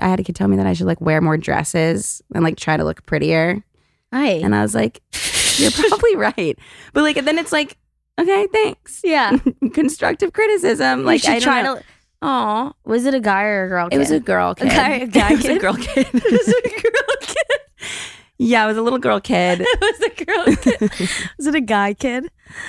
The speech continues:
Speaker 2: A girl kid.
Speaker 1: <laughs> But, like, they're just, they just, like, it, there's no, it's all just genuine. Like, there's, there, there's no, like, malintent. They're all just, like, trying to, it's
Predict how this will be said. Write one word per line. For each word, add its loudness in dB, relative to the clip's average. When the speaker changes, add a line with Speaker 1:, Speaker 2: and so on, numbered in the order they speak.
Speaker 2:
A 0
girl 2
kid. -2
Speaker 1:
<laughs> -18
But, 2
like, 0
they're 0
just, -6
they 2
just, -4
like, 0
it, 0
there's 0
no, 2
it's 2
all 2
just -6
genuine. 0
Like, 2
there's, 0
there, 0
there's 0
no, 2
like, -2
malintent. 0
They're 0
all 2
just, -4
like, -4
trying 0
to, 0
it's -12